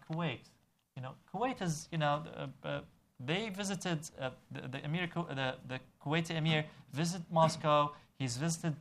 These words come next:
Tehran, he's announced investments in, uh, in, in both countries. It shows that even neutral countries are hedging and on, ha-, have stopped betting on the United States.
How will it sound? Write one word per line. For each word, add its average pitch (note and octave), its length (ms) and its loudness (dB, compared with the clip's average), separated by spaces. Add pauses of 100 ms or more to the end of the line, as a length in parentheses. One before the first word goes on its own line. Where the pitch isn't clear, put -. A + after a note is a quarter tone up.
Tehran, C#3+ 520 2 (360)
he's C#3 160 0
announced D#3 460 6
investments D#3+ 640 4
in, C#3+ 260 -2
uh, C3 340 4
in, C3+ 220 -4
in C3+ 140 -2
both D3+ 260 2
countries. C3+ 480 -4 (400)
It E3+ 140 0
shows G#3+ 300 2
that E3 120 2 (160)
even G3 380 -2
neutral F#3+ 340 -2
countries D#3 640 0 (300)
are C#3 100 2
hedging C#3+ 460 0 (100)
and C3+ 240 -4
on, C3+ 400 2 (140)
ha-, - 200 -6
have C#3 200 0
stopped - 600 4
betting D3+ 320 8
on C#3+ 140 0
the C3+ 60 0
United C3+ 240 0
States. - 340 -6